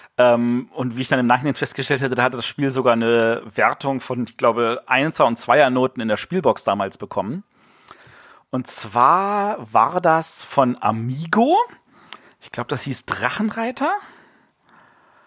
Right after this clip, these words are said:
Ähm, es ist, äh, es gab mal ein wunderbares Spiel, das hieß Ben Hur. Da hast du so ein Pferderennen so im Kreis gespielt.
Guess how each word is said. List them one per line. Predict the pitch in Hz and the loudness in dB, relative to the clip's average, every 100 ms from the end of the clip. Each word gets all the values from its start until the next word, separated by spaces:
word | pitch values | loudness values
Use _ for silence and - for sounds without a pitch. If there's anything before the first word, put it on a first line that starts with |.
| _ _ - | _ _ 0
Ähm, | 131 127 127 127 127 131 | 4 4 4 0 -4 -6
es | 131 196 | -8 -6
ist, | - - - 180 | -8 -8 -8 0
äh, | 143 143 156 | 2 2 0
es | - | 0
gab | 156 - | 0 2
mal | 226 190 | 2 4
ein | 147 147 | 2 0
wunderbares | 240 202 175 151 - | 2 4 4 2 -6
Spiel, | - 165 208 | -10 -8 0
das | 170 - | 0 0
hieß | 165 - 131 | -10 -10 0
Ben | 147 147 139 | 0 2 2
Hur. | 190 107 92 101 | 4 4 2 -8
Da | 107 | -8
hast | 135 - | -8 -6
du | |
so | 131 | 0
ein | 123 127 113 | 0 0 -4
Pferderennen | 135 151 170 143 143 139 | 0 2 2 0 -2 -2
so | 143 | -2
im | 123 | -2
Kreis | - 113 165 - | -2 0 0 -4
gespielt. | 156 - 170 156 | -10 -8 -2 -4